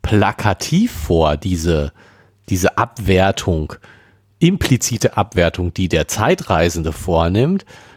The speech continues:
dass ich sagen würde, der Autor, der Herr Wells, will mich darauf stoßen und teilt die Ablehnung des Zeitreisenden nicht.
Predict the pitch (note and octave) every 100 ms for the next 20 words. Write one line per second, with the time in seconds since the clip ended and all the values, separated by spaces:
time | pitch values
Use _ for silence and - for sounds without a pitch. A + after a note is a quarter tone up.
0 | _ - G#2 B2 - G#2+ F#2+ C3 B2+ C3+
1 | D3 D#3 D#3+ D#3 _ - A#2 A2 A2 A2+
2 | G#2+ - - G#2 E3 - G2+ G2 - A#2+
3 | F2 D#2+ F2 F2+ B2 C3 D3 - A2+ B2+
4 | D3+ D3+ - B2+ A2+ A2 - C#3+ D3+ -
5 | F2+ C#2+ - _ _ - - - - -
6 | _ _ _ _ _ _ _ _ _ _
7 | _ - - - A#2+ G#2+ G#2 G2+ C3+ D#3+
8 | - C3 - - A#2+ - C#3+ D3 D3 C#3
9 | G#2+ - - G2 G#2+ - A2+ A#2+ A#2+ A#2+
10 | B2+ D#3 F#2 - - -